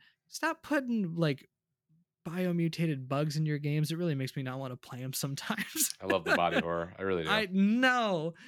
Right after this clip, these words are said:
Speaker 1: I had the worst time dealing with the flying ones in this game, dude. I heard them, and I, I literally, that, when I got to that section,
Speaker 2: Yeah.
Speaker 1: I paused. I had to walk away. I hate, I hate bugs. I hate anything with more than four legs.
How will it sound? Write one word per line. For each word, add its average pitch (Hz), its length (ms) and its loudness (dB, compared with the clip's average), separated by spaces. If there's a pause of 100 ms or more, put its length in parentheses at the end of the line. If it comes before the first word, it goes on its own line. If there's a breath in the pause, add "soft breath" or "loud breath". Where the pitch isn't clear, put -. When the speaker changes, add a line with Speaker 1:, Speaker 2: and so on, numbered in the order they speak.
(180 loud breath)
Speaker 1:
I 208 140 4
had 220 260 2
the 196 100 4
worst 185 580 2
time 185 300 2
dealing 151 300 0
with 147 200 -2
the 139 280 2
flying 151 580 -2
ones 127 240 -4
in 123 120 -6
this 131 200 -4
game, 123 240 -8
dude. 120 180 -6
I 131 160 -2
heard 175 300 2
them, 185 180 2
and 147 100 0
I, 139 180 0
I 151 220 0
literally, 165 460 4
that, 147 220 -4
when 170 140 2
I 170 80 4
got 143 240 0
to - 80 -8
that 156 180 -2
section, 151 380 -2
Speaker 2:
Yeah. 196 240 6 (400 loud breath)
Speaker 1:
I 156 420 2 (100)
paused. 139 520 2
I 143 100 2
had 147 160 0
to 139 60 -2
walk 139 240 0
away. 135 200 2
I 123 120 0
hate, 135 500 -2
I 127 80 -6
hate 151 680 0
bugs. 123 440 -6
I 123 100 -10
hate 139 300 -6
anything 135 420 -4
with 123 220 -6
more 131 240 -6
than 123 260 -10 (640)
four 135 220 0
legs. 117 540 -4